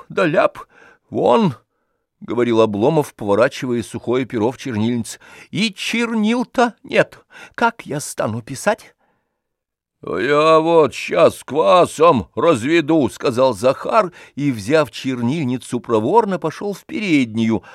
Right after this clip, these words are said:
а Обломов начал искать бумаги. «Да никак и бумаги-то нет», говорил он сам с собой, роясь в ящике и ощупывая стол.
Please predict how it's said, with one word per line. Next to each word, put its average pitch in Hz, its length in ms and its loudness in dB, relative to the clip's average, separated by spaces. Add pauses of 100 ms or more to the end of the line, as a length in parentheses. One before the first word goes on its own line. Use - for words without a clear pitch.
(160)
а 95 240 2
Обломов 180 640 0
начал 135 420 -4
искать 147 380 -6
бумаги. 120 640 -4 (1600)
«Да 143 220 -6
никак 170 480 -2
и 139 60 -2
бумаги-то 131 760 -2
нет», 107 460 -2 (400)
говорил 110 440 0
он 110 120 -2
сам 113 300 -2
с - 40 -14
собой, 113 440 -4
роясь 98 380 -2
в - 20 -16
ящике 107 640 -4
и 98 80 -2
ощупывая 143 580 -8
стол. 104 420 -2